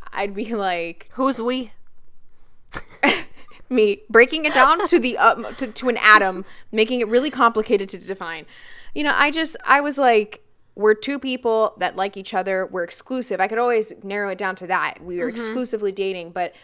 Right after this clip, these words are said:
Speaker 1: other than that, I never felt comfortable putting a label on it. I was never like, "You're my boyfriend." I never felt compelled to
Speaker 2: Mm-hmm.
Speaker 1: post about them, because that's another thing now
Speaker 2: <laughs>
Speaker 1: with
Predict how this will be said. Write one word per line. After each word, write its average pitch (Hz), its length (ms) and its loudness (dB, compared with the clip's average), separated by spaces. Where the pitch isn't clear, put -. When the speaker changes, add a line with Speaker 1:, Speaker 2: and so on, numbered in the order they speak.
Speaker 1:
other 320 200 -2
than 285 160 -10
that, 269 180 -4
I 269 60 -4
never 226 240 -8
felt 196 180 -8
comfortable 202 380 -10
putting 175 240 -16
a 156 60 -16
label 175 240 -8
on 165 180 -12
it. 160 80 -14
I 143 80 -12
was 143 160 -12
never 165 220 -12
like, 156 260 -12
"You're 160 120 -12
my 160 60 -12
boyfriend." 165 480 -8
I - 80 -10
never 175 180 -6
felt 156 220 -10
compelled 240 460 -4
to 233 80 -4
Speaker 2:
Mm-hmm. 226 80 -8
Speaker 1:
post 240 360 -2
about 220 260 -2
them, 214 160 -6
because 185 260 -10
that's 160 220 -6
another 165 340 -4
thing 269 140 0
now 208 360 -2
Speaker 2:
<laughs> 196 60 -4
Speaker 1:
with 208 180 0